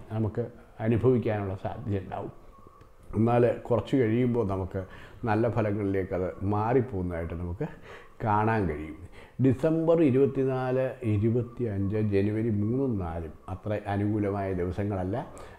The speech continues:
അന്ന് നമ്മൾ ശുഭകരമായ പ്രവൃത്തികളൊക്കെ ഒഴിവാക്കുക. പിന്നീട് സർപ്പക്ഷേത്രങ്ങളിലൊക്കെ വഴിപാട് കഴിക്കുക, ശിവന്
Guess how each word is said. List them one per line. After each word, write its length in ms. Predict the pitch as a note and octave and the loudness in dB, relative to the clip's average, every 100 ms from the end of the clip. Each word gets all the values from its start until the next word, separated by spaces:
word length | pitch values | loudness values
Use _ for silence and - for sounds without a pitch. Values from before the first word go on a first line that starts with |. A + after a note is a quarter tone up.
| A#2 | 0
അന്ന് 160 | C3 | 4
നമ്മൾ 400 | B2+ G2 F#2 E2 - - | 4 2 0 -2 -8 -2
ശുഭകരമായ 640 | A#2 G#2+ C3 B2+ B2 A2 | 2 6 6 4 2 0
പ്രവൃത്തികളൊക്കെ 800 | F#2+ F#2 F2+ F2 F2+ E2 D#2+ A#2 - - - - - | 0 -2 -4 -4 -4 -4 -4 -6 -6 -16 -16 -16 -2
ഒഴിവാക്കുക. 760 | A2 G#2+ A2+ A2 D#2+ D2+ D2+ D2+ - - - - - | 4 6 6 4 2 -2 -8 -8 -10 -20 -20 -14 -2
പിന്നീട് 500 | G#2+ G#2 G2 F#2+ - G2 | 0 2 2 2 -2 -4
സർപ്പക്ഷേത്രങ്ങളിലൊക്കെ 960 | - G#2 - C#3 - C#3 D3 C3+ A2 G2+ | -2 0 0 0 0 0 0 2 0 0
വഴിപാട് 400 | F#2+ F2+ F2+ F#2 | 0 0 0 -2
കഴിക്കുക, 380 | F2 E2 D#2+ D#2+ D#2+ | -4 -6 -8 -12 -12
ശിവന് 580 | - - A#2 A2+ B2 A2 | -14 -2 0 4 4 2